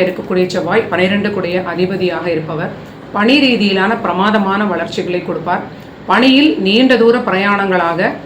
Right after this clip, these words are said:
பணியில் மாற்றங்களாக, வெளியூர் வெளிநாடு பிரயாணங்களை உள்ளடக்கிய நல்ல மாற்றங்களாக இவங்களுக்கு கொடுப்பார்னே சொல்லலாம். செவ்வாயுடைய பார்வை உங்களுடைய ஒன்பதாம் வீடாகிய மகர ராசியையும் பார்ப்பதனால் அற்புதமான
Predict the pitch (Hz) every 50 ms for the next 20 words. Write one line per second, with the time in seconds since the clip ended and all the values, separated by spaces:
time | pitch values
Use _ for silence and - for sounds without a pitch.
0 | - - - - - 180 185 196 208 208 226 226 196 180 165 170 190 214 208 233
1 | 233 226 208 190 170 165 165 160 190 220 269 - - - - - - - - 196
2 | 208 214 226 240 240 196 185 185 190 190 196 185 185 185 196 226 220 208 180 180
3 | 190 202 208 208 208 202 196 190 220 233 202 190 190 202 208 208 202 196 - 208
4 | 226 254 240 208 180 185 208 208 196 180 170 165 165 175 170 165 165 160 160 165
5 | 185 208 196 165 165 160 156 156 156 185 - - 165 165 156 175 170 160 165 170
6 | 175 170 - 160 156 156 160 170 214 208 - - - - - - - - - -
7 | - - - - - - - - - - - - - - - - - - - -
8 | 254 240 262 302 320 330 311 285 277 262 269 269 277 285 277 214 208 226 226 233
9 | 214 226 262 277 - 196 190 185 190 190 190 185 180 180 185 202 226 226 240 240
10 | 240 202 190 185 180 175 175 170 180 175 175 190 220 - - - 170 165 175 196
11 | 202 262 285 285 277 208 196 196 196 208 196 185 180 202 214 202 180 175 180 -
12 | - 185 165 165 160 165 160 156 151 - - - - - - - - - 175 180
13 | - 226 - 226 220 214 214 226 226